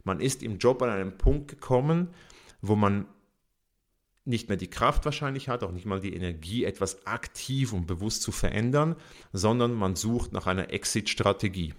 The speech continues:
Und natürlich sind solche Stories halt super cool, die zeigen mal, hey, du kannst von heute auf morgen kündigen,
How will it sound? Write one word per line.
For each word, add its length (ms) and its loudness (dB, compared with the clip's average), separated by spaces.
Und 100 -2
natürlich 500 0
sind 140 0
solche 300 -2
Stories 500 2
halt 180 2
super 320 -2
cool, 160 0
die 140 -4
zeigen 300 -2
mal, 80 -4
hey, 260 -2
du 80 -12
kannst 300 -8
von 160 -10
heute 260 -4
auf 160 -8
morgen 240 -4
kündigen, 560 -2